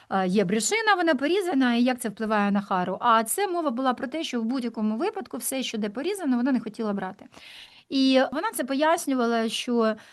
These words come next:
якось вона казала так, що, типу, продукт не цілий. <laughs> Ну, що все, і вон-, якось вона холістично, мабуть, підходила, відновлювала, можливо, енергії якісь, е, не знаю цих нюансів, але, е, і я неодноразово таке чула, що знахарки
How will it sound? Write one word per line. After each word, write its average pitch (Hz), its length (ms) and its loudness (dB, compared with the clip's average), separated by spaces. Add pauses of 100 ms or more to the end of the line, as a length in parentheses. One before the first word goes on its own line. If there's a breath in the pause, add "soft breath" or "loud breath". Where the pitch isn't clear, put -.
(220 loud breath)
якось 214 220 -4
вона 214 160 2
казала 208 380 2
так, 202 220 -2
що, - 180 -6
типу, 202 280 -4
продукт 202 400 -2
не 220 100 6
цілий. 180 540 -2
<laughs> - 40 -6 (1080 loud breath)
Ну, 254 120 4
що 269 180 0 (200 loud breath)
все, 285 500 6
і 226 60 0
вон-, 240 160 2
якось 294 240 4
вона 269 140 4
холістично, 262 600 0
мабуть, 214 280 4
підходила, 302 540 2
відновлювала, 202 520 2
можливо, 196 280 0
енергії 254 520 2
якісь, 214 440 -2 (360 loud breath)
е, 208 420 4
не 240 140 6
знаю 196 340 4
цих 208 240 -6
нюансів, 262 480 0
але, 370 500 4
е, 277 300 2
і 294 480 2
я 302 120 2
неодноразово 262 560 0
таке 233 220 -4
чула, 196 320 -8 (480 loud breath)
що 254 560 4
знахарки 277 840 2